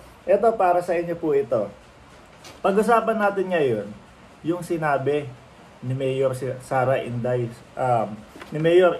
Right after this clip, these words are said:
Inday Sara Duterte, di ba? Ang sinabi niya dun sa isang talumpati niya is, ang suporta natin ay dapat i-convert natin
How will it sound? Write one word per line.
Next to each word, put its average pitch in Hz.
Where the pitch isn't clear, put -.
Inday 151
Sara 135
Duterte, 123
di 110
ba? 123
Ang 175
sinabi 240
niya 160
dun 160
sa 180
isang 175
talumpati 165
niya 110
is, 165
ang 196
suporta 214
natin 196
ay 160
dapat 165
i-convert 147
natin 147